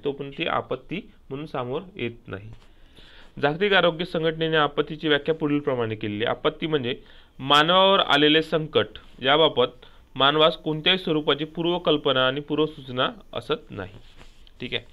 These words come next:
आपत्ती ही काही, अ, फक्त, अ, आपत्तीविषयी जे काही संशोधन झालं, त्याच्यामुळे जे काही महासागरावरून येणाऱ्या आपत्त्या आहेत, जसं चक्रीवादळ आहे, याचे पूर्वानुमान लावता येतं, परंतु भूकंप असेल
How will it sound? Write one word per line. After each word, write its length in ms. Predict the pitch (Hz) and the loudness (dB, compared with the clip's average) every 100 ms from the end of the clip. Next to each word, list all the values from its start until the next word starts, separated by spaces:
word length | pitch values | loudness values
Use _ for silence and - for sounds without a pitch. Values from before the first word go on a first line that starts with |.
| - - | -20 -8
आपत्ती 400 | 135 156 208 208 | -4 0 0 0
ही 140 | 208 202 | -2 2
काही, 160 | 202 202 - - - - | 0 0 -12 -20 -20 -12
अ, 180 | - 135 139 | 0 0 0
फक्त, 320 | 170 - - | -8 -10 -4
अ, 80 | 107 135 135 | 2 4 4
आपत्तीविषयी 1040 | 110 139 185 180 190 190 185 170 165 196 185 | 4 0 -2 -6 -6 -6 -6 -8 -4 -4 -4
जे 100 | 175 | -4
काही 200 | 180 185 | -2 -2
संशोधन 460 | 180 156 165 156 | -4 -4 -6 -4
झालं, 280 | 156 139 131 | -2 0 0
त्याच्यामुळे 480 | 147 165 170 170 - - - 135 | 0 -4 -4 -8 -8 -14 -16 -10
जे 80 | |
काही 140 | 156 160 | -6 -4
महासागरावरून 560 | 156 147 160 151 156 | -4 -4 -2 -2 -2
येणाऱ्या 320 | 151 143 143 135 | -4 -4 0 0
आपत्त्या 440 | 131 139 - 131 | 0 -8 -4 -4
आहेत, 160 | 131 123 | -4 -8
जसं 300 | 123 123 - | -12 -14 -10
चक्रीवादळ 460 | 123 135 131 127 | -8 -2 -2 -2
आहे, 80 | 127 | -2
याचे 200 | 131 160 | -4 -6
पूर्वानुमान 680 | - 160 180 185 175 165 170 214 - - - | -10 -6 -2 -2 -4 -4 -4 -4 -20 -20 -10
लावता 360 | 127 123 113 143 | 0 0 2 -2
येतं, 280 | - - - - | -2 -8 -10 -8
परंतु 280 | - 170 180 | -4 -4 -4
भूकंप 520 | 175 139 131 - 170 | -6 -6 -6 -6 -2
असेल 560 | 147 135 135 127 110 107 | 0 0 -4 -6 -6 -8